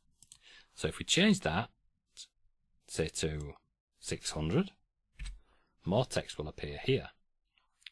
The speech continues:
Put it back to two eighty. We'll go back to two hundred and eighty characters here. If we don't want to display this featured image, untick the box.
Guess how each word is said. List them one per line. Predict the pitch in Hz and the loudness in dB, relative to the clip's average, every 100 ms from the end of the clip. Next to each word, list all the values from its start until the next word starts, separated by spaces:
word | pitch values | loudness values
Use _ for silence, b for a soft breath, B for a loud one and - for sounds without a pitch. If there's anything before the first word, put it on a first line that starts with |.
| _ - | _ -6
Put | 82 | 0
it | - | 4
back | 170 - | 2 0
to | - | -2
two | - 170 82 | 4 4 4
eighty. | 82 - 98 - _ _ - - - _ - - - - _ - - - - | -2 -2 -2 -2 _ _ -10 -10 -10 _ -14 -12 -12 -14 _ -20 -20 -14 -8
We'll | |
go | 80 85 | -2 0
back | 82 - - | 0 -4 -4
to | 80 76 - _ _ _ - | -2 -2 -8 _ _ _ -6
two | 87 | -2
hundred | 85 85 | 0 0
and | 85 | -2
eighty | - - | -6 -10
characters | 78 - - - | -10 -10 -14 -12
here. | - - - _ _ B B B B B - | -12 -12 -16 _ _ B B B B B -6
If | - | 0
we | 95 | 2
don't | 92 123 131 | 4 4 4
want | 143 | 0
to | 117 | 0
display | 117 - 104 | 0 4 4
this | 87 - | 4 2
featured | - 185 - 165 | 4 4 4 0
image, | 147 147 180 - - - _ _ _ _ _ - | 2 0 0 -2 -8 -12 _ _ _ _ _ 2
untick | 95 - - | 2 2 -6
the | 143 | 0
box. | 175 - - - | 0 0 -8 -14